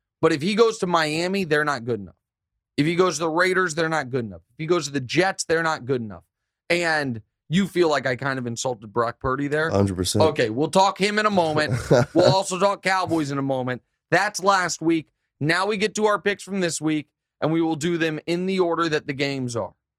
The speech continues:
Speaker 1: We are starting with the Kansas City Chiefs, minus eight and a half at home against Jacksonville. We like the Chiefs,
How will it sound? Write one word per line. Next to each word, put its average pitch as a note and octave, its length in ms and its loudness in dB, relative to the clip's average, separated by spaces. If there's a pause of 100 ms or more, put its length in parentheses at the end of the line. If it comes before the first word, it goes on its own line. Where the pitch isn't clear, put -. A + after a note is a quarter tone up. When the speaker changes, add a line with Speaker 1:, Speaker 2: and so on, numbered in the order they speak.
(580)
Speaker 1:
We E3 160 2
are F3+ 120 2
starting D3 800 0 (880)
with C#3+ 140 0
the D3+ 80 0
Kansas G3 400 -2
City G#3+ 240 -2
Chiefs, - 640 -4 (560)
minus F3 480 0
eight F#3+ 200 0
and E3 80 -4
a D3+ 60 2
half C#3+ 360 -4 (500)
at D#3+ 220 -2
home D3 480 -4 (160)
against C#3 420 -2
Jacksonville. A#2+ 720 -4 (1200)
We C#3+ 140 2
like D#3 280 0
the G3 100 0
Chiefs, - 680 -6